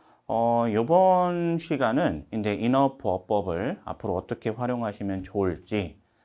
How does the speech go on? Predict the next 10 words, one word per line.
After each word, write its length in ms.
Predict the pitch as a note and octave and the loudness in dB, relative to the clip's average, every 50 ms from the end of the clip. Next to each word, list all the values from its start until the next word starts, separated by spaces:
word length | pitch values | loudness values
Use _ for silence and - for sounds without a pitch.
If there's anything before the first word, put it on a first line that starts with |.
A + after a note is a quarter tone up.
| _ _ _ | _ _ _
제가 340 | - F#2+ F#2+ G2 G3 A3+ | -10 -8 -2 0 0 0
이제 600 | C#3 A#2 A2+ G#2+ A2+ A2 G#2+ G#2 G2 F#2+ F2 E2 D#2+ | 2 0 0 0 0 0 0 0 0 -2 -2 -4 -8
순수 640 | - - D3 C#3+ C#3+ C#3+ C#3 - A2 F2 F2+ G#2 C3 - | -6 -4 -2 -2 -2 -2 -4 -4 -4 -4 -2 -4 -4 -6
제작자이기 580 | - G#2 F2+ G2 - - - E2+ D#2 E2 D#2+ - | -8 -6 -6 -6 -6 -6 -8 -10 -10 -10 -10 -10
때문에 480 | G2 F2+ F2+ F2 D#2+ D#2 E2+ G2+ - | -8 -8 -6 -8 -8 -10 -10 -12 -12
제가 240 | - - G#2 F2+ F2+ | -8 -6 -6 -4 -4
설명을 440 | F2+ - B2 A2+ A#2 A2+ A2 G#2 F2+ | -4 -4 -4 -4 -4 -4 -4 -4 -6
드리는 300 | F#2+ E2 F2+ E2+ E2+ E2+ E2 | -6 -6 -8 -8 -8 -8 -8
게 80 | G#2+ | -8
맞겠죠. 580 | F#2 E2+ D#2 - - - E2+ - _ G#2 A#2 | -8 -8 -10 -12 -10 -12 -12 -8 _ -6 -6